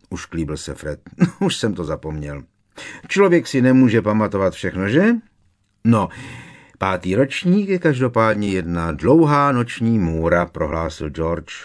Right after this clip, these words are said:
„pokud vám totiž záleží na tom, jak u zkoušek dopadnete. Nám s Fredem se nějak podařilo se s tím vyrovnat.“ „Jo. Hm. Máte oba, eh,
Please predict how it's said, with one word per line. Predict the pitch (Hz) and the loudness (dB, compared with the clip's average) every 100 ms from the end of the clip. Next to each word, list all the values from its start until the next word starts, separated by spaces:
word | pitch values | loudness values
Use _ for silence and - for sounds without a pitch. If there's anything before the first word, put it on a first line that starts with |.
| - | -4
„pokud | - 120 113 | 0 0 -2
vám | 87 95 92 | -2 0 0
totiž | 82 85 80 69 | -4 -6 -8 -4
záleží | 92 113 131 139 165 | -2 2 0 0 -2
na | 131 | -2
tom, | 117 127 123 | -2 0 2
jak | 113 87 113 - - | 2 0 -2 -6 -14
u | |
zkoušek | 113 - 92 87 98 | -12 -8 -8 -6 -6
dopadnete. | 131 127 131 117 - - 120 - _ _ - - - - - - - | -6 -6 -8 -16 -18 -18 -20 -20 _ _ -20 -20 -20 -20 -20 -20 -6
Nám | 196 226 214 | -2 2 2
s | 180 | 0
Fredem | - 120 123 131 131 | -2 2 4 4 2
se | 123 110 | 0 -2
nějak | 104 98 - | 0 -2 -4
podařilo | - 95 104 107 107 107 | -2 0 0 0 0 0
se | 101 98 | 0 -6
s | 87 - | -8 -10
tím | 82 90 92 | -8 -6 -2
vyrovnat.“ | 90 87 78 69 64 - - _ _ _ _ _ | 0 0 0 -4 -10 -14 -20 _ _ _ _ _
„Jo. | - 135 165 131 76 - _ _ _ | 2 4 6 4 -2 -8 _ _ _
Hm. | - - _ _ - - - | -16 -16 _ _ -20 -20 -10
Máte | 104 117 117 | -4 -2 0
oba, | 107 123 135 127 101 | 0 4 4 4 2
eh, | 107 | -2